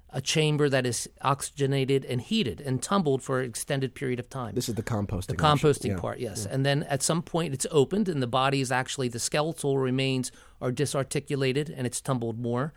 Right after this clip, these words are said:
Speaker 2: Mm.
Speaker 1: And then at some point it's reopened again, and the remains are removed, and they're ground up in a cremulator and then replaced back into that organic material and then tumbled more,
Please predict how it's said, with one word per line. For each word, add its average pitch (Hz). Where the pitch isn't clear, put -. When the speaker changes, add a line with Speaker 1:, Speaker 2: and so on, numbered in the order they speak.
Speaker 2:
Mm. 117
Speaker 1:
And 135
then 143
at 139
some 151
point 147
it's -
reopened 135
again, 127
and 127
the 120
remains 127
are 127
removed, 127
and 131
they're 117
ground 127
up 123
in 117
a 107
cremulator 127
and 135
then 131
replaced 147
back 139
into 147
that 127
organic 127
material 127
and 131
then 127
tumbled 131
more, 123